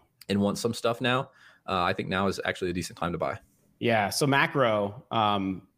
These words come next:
Speaker 2: yeah, most markets are down as a whole. Vintage is remaining strong. If you look at Card Ladder's vintage index, is either neutral or up a little bit.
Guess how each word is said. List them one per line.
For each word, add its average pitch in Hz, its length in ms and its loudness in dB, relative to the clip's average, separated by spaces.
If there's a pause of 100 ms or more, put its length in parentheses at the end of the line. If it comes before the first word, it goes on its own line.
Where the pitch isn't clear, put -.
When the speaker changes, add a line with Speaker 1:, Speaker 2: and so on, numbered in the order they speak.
Speaker 2:
yeah, 107 180 2
most 131 320 0
markets 117 320 0
are 113 80 0
down 95 360 2
as 95 180 0
a 98 100 2
whole. 95 340 0
Vintage 117 640 -2
is 117 320 0
remaining 113 340 0
strong. 101 320 0
If 98 100 -2
you 107 60 0
look 101 100 0
at 101 120 -4
Card 101 180 2
Ladder's 92 220 0
vintage 98 340 -2
index, 95 520 0 (340)
is 107 180 0
either 104 220 0
neutral 104 400 0
or 92 100 0
up 107 160 0
a 110 40 2
little 98 200 0
bit. 92 340 -2